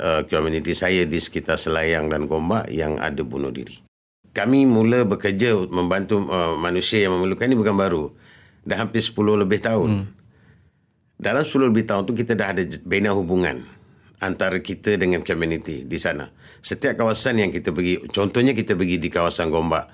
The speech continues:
Speaker 1: Bila kita pergi Gombak, di situ ada refugee, katalah seratus keluarga.
Speaker 2: Aha.
Speaker 1: Di kejiranan dia juga ada rakyat Malaysia.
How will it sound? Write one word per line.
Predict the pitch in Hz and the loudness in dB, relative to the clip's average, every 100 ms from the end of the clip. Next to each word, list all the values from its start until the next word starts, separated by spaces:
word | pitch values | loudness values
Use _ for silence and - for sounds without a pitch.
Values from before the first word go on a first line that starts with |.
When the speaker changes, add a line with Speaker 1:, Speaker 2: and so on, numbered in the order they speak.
| - - - - | -20 -20 -20 -2
Speaker 1:
Bila | 110 | 0
kita | 120 117 104 | 2 0 0
pergi | |
Gombak, | 95 98 104 120 | 2 2 2 2
di | 90 | 0
situ | 95 95 110 | -4 -2 0
ada | 101 90 85 | 2 2 2
refugee, | 82 82 92 90 82 | 2 0 0 0 0
katalah | 82 92 82 | 0 0 -2
seratus | - 80 80 82 - | -2 -4 -2 -4 -4
keluarga. | 78 76 69 67 | -2 -2 -2 -2
Speaker 2:
Aha. | 110 92 - - | -2 -2 -8 -20
Speaker 1:
Di | - 78 | -12 -10
kejiranan | - 104 113 110 107 107 | -2 0 2 2 2 2
dia | 104 127 | 4 4
juga | 110 104 95 | 2 2 0
ada | 87 92 | 0 2
rakyat | 85 85 78 | 2 2 0
Malaysia. | 78 78 76 62 | -2 -4 -8 -10